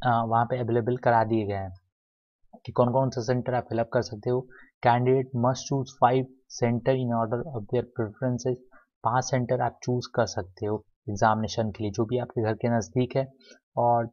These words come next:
जो test venue है, जो भी आपके घर के नज़दीक है, वो चुन लेना, ठीक है। उसके बाद देख सकते हो ये आपके examination center है,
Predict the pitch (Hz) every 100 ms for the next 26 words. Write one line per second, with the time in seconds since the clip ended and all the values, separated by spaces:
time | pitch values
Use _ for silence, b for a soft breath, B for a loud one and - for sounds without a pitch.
0 | - 127 - 135 131 - 127 123 131 131
1 | 123 120 127 123 131 127 - 117 113 127
2 | 123 117 127 123 120 117 113 104 98 98
3 | 92 123 110 - _ - _ _ - 131
4 | 120 123 123 123 127 127 123 123 120 123
5 | 107 110 110 110 117 110 110 113 117